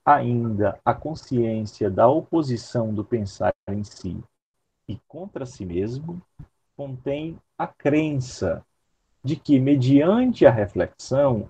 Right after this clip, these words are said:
é conhecida a verdade, a saber que se apresenta ante a consciência o que os objetos verdadeiramente são.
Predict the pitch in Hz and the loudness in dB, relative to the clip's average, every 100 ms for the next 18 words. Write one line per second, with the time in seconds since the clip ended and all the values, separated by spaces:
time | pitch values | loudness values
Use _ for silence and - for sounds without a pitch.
0 | - 143 143 151 139 127 127 - 156 151 | 2 2 2 -8 -4 -4 -4 -4 -4 0
1 | 156 147 - - 156 160 135 104 104 104 | 2 2 0 -2 0 0 -2 4 4 4
2 | 98 - - _ _ _ _ _ _ _ | -2 -12 -20 _ _ _ _ _ _ _
3 | - 185 180 117 107 104 - 120 - 127 | -12 -4 -2 -2 -4 -6 -8 -8 -2 -2
4 | - - - 135 131 123 185 185 147 - | 0 0 0 2 0 0 -2 2 0 0
5 | - 208 254 - 123 - 104 - 98 107 | -6 -2 -2 -2 -4 -4 -10 -8 -6 -4
6 | 139 131 123 - 98 - _ _ _ _ | -4 -6 -10 -10 -12 -14 _ _ _ _
7 | 202 - - 143 143 143 139 - 160 151 | -12 -12 -16 -10 -8 -8 -10 -6 -4 -4
8 | 123 135 143 - 131 127 160 220 185 147 | -2 0 0 -2 -4 0 2 2 0 0
9 | 131 120 113 113 127 - 233 - _ - | 4 4 4 2 -4 -4 -8 -10 _ -14
10 | - 180 139 | 2 2 2